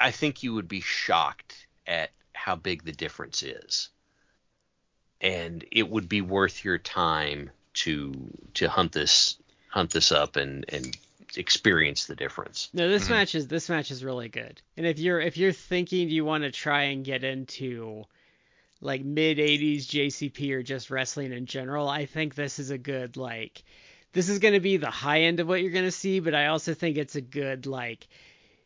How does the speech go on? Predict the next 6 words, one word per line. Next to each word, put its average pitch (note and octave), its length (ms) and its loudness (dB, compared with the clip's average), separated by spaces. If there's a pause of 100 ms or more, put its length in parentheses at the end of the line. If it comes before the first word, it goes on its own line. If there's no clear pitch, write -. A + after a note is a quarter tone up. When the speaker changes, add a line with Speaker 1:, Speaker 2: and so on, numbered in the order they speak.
(840)
Speaker 2:
acclamation D3+ 920 2
to C3 480 -6
old C3 280 -8
style B2 380 -8
wrestling C3+ 600 -12
because D3 360 -4